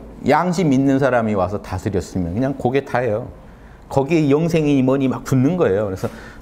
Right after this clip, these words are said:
이 주변 것에 너무 현혹되지 말고 여러분 본질을 보시자고요. 양심이 다스리는 세상입니다.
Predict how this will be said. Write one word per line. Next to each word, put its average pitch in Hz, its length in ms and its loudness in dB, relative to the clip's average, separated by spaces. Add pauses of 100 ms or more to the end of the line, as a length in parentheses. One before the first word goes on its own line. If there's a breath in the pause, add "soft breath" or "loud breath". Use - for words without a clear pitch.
(120)
이 127 300 0
주변 180 380 0
것에 170 200 0
너무 123 240 2
현혹되지 156 500 0
말고 95 520 2
여러분 107 220 0
본질을 151 460 2
보시자고요. 95 600 -2 (520 loud breath)
양심이 135 540 0
다스리는 107 500 -2
세상입니다. 80 520 -8